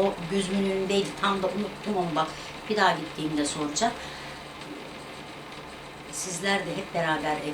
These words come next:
faydalanırız. Yani öğrenmek istediğiniz bir şey varsa çok açık yani böyle şeylere. E, çok sağ olsun. Allah razı olsun. Ha, bazı insan istiyor, "Yok kardeşim, çekme," diyor, "bırak," diyor. Yani ne ihtiyacın varsa al diyor. Öyle bir kişi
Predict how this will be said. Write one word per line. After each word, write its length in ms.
faydalanırız. 760
Yani 180
öğrenmek 320
istediğiniz 580
bir 60
şey 280
varsa 320
çok 160
açık 280
yani 360
böyle 260
şeylere. 500
E, 280
çok 140
sağ 320
olsun. 420
Allah 380
razı 240
olsun. 240
Ha, 140
bazı 300
insan 320
istiyor, 320
"Yok 200
kardeşim, 480
çekme," 300
diyor, 360
"bırak," 160
diyor. 240
Yani 220
ne 180
ihtiyacın 520
varsa 360
al 340
diyor. 120
Öyle 240
bir 60
kişi 280